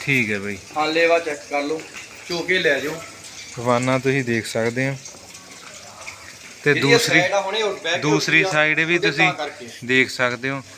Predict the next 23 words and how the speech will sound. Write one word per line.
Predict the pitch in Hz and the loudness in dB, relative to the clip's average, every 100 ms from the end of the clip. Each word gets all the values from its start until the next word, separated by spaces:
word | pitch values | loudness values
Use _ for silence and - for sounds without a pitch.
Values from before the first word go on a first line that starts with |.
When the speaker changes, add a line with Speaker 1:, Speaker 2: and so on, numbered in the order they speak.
| - - | -20 -4
Speaker 1:
ਹਵਾਨੇ | 123 123 120 120 | 2 4 2 0
ਤੇ | 117 | -2
ਬਰੀਕ | 120 113 120 113 | -4 -2 -2 -2
ਬਰੀਕ | 110 110 107 | -6 -6 -6
ਨਾੜਾਂ | 110 107 104 117 - - - - - - | -4 -2 -2 -4 -8 -18 -18 -18 -12 -4
ਤੇ | |
ਫੇਸ | 123 113 104 - | -2 0 -2 -2
ਕੁਆਲਿਟੀ | 107 98 95 110 | -2 -2 -4 -6
ਬਹੁਤ | 110 143 151 | 0 2 2
ਸੋਹਣੀ | 131 139 143 | 0 0 0
ਝੋਟੀ | 139 131 113 113 | -2 -2 0 0
ਆ। | 143 - - - - - - - | 0 -4 -18 -18 -20 -20 -12 4
ਤੇ | 156 | 6
ਇਹਦੇ | 180 214 | 6 6
ਮਗਰ | 202 185 185 | 4 4 4
ਵੀਰੇ | 180 202 196 175 - | 4 4 6 2 2
ਕੱਟਾ | 160 202 208 | 0 2 2
ਕਿ? | 233 214 - - 175 | 0 -4 -8 -16 -4
Speaker 2:
ਇਹਦੇ | 196 233 | -2 0
ਮਗਰ | 214 208 208 208 208 | 0 2 4 4 6
ਕੱਟਾ | 196 190 165 | 4 6 6
ਬਾਈ। | 143 147 - - | 4 -4 -8 0
Speaker 1:
ਕੱਟਾ? | 147 202 | 2 2